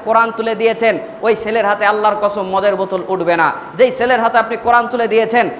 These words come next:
ওই ছেলের হাতে কোনোদিন রাইফেল পিস্তল উঠবে না। যেই ছেলের হাতে আপনি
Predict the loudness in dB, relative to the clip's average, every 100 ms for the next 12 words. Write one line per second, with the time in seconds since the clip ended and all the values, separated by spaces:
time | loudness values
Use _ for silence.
0 | 0 0 2 0 0 0 -2 -4 -4 -2
1 | 2 2 0 -4 -4 -6 -2 0 2 2
2 | 4 2 -4 -2 -2 0 0 0 0 0
3 | 0